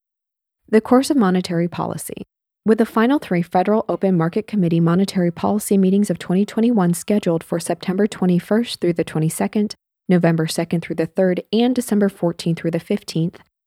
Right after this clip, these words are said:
Fed governor speeches and media interviews have appeared to indicate, although not a certainty, that tapering of quantitative easing may begin in November or December, may likely involve monthly reductions of fifteen billion in monthly asset purchases,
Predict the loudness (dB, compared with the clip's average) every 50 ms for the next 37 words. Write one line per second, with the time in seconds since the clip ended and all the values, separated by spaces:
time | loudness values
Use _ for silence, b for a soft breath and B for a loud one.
0 | _ _ _ 2 2 2 2 2 0 0 0 0 0 0 -2 -2 -4 -6 -6 -4
1 | -2 -2 -2 -2 -2 -2 0 2 2 4 4 4 4 2 0 0 0 0 0 0
2 | 0 -2 -2 -4 -4 -6 -6 -6 -4 -2 0 0 0 -2 0 -2 -2 -2 -2 -4
3 | -2 -2 0 0 0 -2 -4 -6 -6 -6 -8 -14 _ _ _ _ _ 0 2 2
4 | 4 4 4 4 2 2 0 -2 -6 -8 -6 -6 -6 -4 -4 -6 -6 -6 -6 -8
5 | -8 -8 _ _ _ -6 -6 -4 0 2 2 2 2 2 0 2 0 -2 -4 -4
6 | -2 0 0 0 0 0 0 0 0 0 -2 -2 -4 -2 -2 -2 0 2 2 2
7 | 2 2 0 0 2 2 2 2 2 0 0 -2 -4 -4 -2 -2 -2 -4 -4 _
8 | -2 -2 -2 -2 -4 -4 -4 -2 -2 0 -2 -2 -2 -6 -8 _ _ -2 2 4
9 | 4 6 6 4 4 2 0 -2 0 0 0 0 0 -2 -2 -2 -2 -2 -2 -2
10 | -2 -4 -4 -4 -4 -4 -4 -6 -6 -4 -4 -4 -4 -4 -6 -6 -4 -4 -4 -2
11 | 0 0 0 2 2 2 2 2 0 0 0 2 2 2 2 0 0 -2 -4 -6
12 | -4 -4 -6 -6 -4 -6 -10 -8 -6 -6 -6 -4 -4 -6 -2 -2 -2 -2 -2